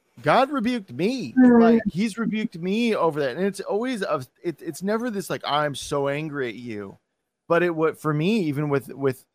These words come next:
Speaker 1: areas where I was feeling frustrated in, I would get a prophetic word and it would speak directly to that thing. And for a moment, I would feel like, "Oh man, I feel good. Okay, God, thank you so
Speaker 2: Yeah.
Speaker 1: much."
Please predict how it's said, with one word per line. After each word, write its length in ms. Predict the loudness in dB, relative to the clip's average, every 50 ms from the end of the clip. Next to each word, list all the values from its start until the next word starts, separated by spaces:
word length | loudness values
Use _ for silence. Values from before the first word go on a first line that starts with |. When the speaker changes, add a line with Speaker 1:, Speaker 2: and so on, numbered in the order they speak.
| _ _ _ _ _ _ _ _ _ -2
Speaker 1:
areas 340 | 2 4 4 4 4 2 0
where 100 | 0 0
I 120 | 0 0 0
was 320 | 0 -2 -4 -6 -12 -18 _ _
feeling 640 | _ -20 -10 -4 -2 -2 -2 -2 -4 -6 -8 -10 -14 _ _ _ _ _
frustrated 680 | -10 -4 -2 -2 -2 -4 -4 -4 -4 -2 -2 -2 -2 0
in, 540 | -2 -2 -2 -2 -4 -4 -6 -8 -12 -14 _ _ _ _ _ _ _ _ _ _ _ _ _ _ -6 -4
I 80 | -2
would 100 | -2 0
get 120 | 0 -2 -2
a 40 |
prophetic 460 | -2 -8 -10 -4 -2 0 0 0 -4 -4
word 400 | -4 -2 -2 0 -2 -2 -6 -8 -12
and 160 | -10 -8 -6
it 80 | -6 -8
would 100 | -8 -10
speak 340 | -12 -12 -8 -8 -8 -8 -8
directly 340 | -8 -8 -8 -6 -6 -8 -8
to 120 | -6 -6
that 160 | -6 -6 -8 _
thing. 340 | -8 -8 -8 -8 -8 -10 -12 -12
And 100 | -12 -10
for 160 | -4 -2 -2
a 60 | -2
moment, 480 | -2 -2 -4 -4 -2 -2 -2 -2 -4 -4 -6 -8
I 60 | -8
would 120 | -8 -8
feel 140 | -6 -6 -6
like, 120 | -6 -6 _ -12
"Oh 140 | -14 -14 -12
man, 140 | -14 -14 -14
I 40 |
feel 160 | -14 -14 -14 -12
good. 220 | -10 -10 -12 -12 _ -16 -16
Okay, 240 | -10 -8 -8 -10 -8 -10
God, 180 | -6 -6 -6 -6
thank 320 | -6 -6 -6 -6 -6 _
you 60 | -18
so 340 | -16 -14 -12 -8 -6 -6 -2
Speaker 2:
Yeah. 80 | 0 2
Speaker 1:
much." 380 | 2 2 0 -2 -6 -12 -18